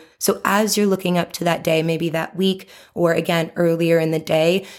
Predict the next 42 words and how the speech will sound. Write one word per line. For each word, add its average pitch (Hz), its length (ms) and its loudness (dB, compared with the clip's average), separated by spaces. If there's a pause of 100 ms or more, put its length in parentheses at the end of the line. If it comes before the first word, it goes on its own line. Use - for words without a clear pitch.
you've 196 180 2
already 208 200 4
got 196 200 0
your 185 100 2
intention 170 600 0
set - 360 -2
for 277 200 2
you. 170 320 0
Like, 196 200 -2
"Oh 226 100 2
yeah, 190 360 0
I 170 80 -2
need 202 200 4
to 202 60 -2
go 170 360 2 (380)
maybe 170 180 0
get 202 160 2
the - 80 -2
present, 160 460 -2
get 165 100 -4
the 170 80 -2
wrapping 151 380 -2
paper. 147 260 -4
We're 160 100 -2
gonna 156 160 0
get 151 200 -4
this 147 240 -4
done 139 420 -4
today." - 400 -10 (800)
And 208 120 4
as 233 200 2
I 285 100 4
mentioned, 208 640 2 (220)
you 190 160 2
really 233 340 2
wanna 233 200 2
pay 208 220 0
attention 180 460 -2
to 185 160 -4
how 190 420 -2
you 185 320 0
feel 202 800 0